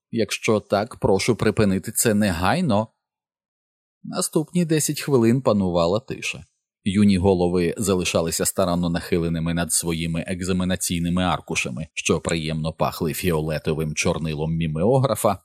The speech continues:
а тоді знов через прохід доплив шепіт Генрі, тихесенький, ледь-ледь чутний, крижаний у спокійній упевненості своєї обіцянки.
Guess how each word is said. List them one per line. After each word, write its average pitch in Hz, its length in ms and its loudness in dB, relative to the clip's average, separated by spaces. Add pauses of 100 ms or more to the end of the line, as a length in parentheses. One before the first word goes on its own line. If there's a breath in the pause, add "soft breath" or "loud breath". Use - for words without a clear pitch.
(140)
а 95 160 -2
тоді 175 320 0
знов 156 420 0
через 135 360 2
прохід 135 520 0
доплив 123 420 4
шепіт 113 440 0
Генрі, 90 600 0 (260)
тихесенький, 80 840 -4
ледь-ледь 110 540 2
чутний, - 480 -2
крижаний 104 760 2
у 95 60 0
спокійній 95 760 2
упевненості 95 880 2
своєї 85 680 2
обіцянки. 82 840 -2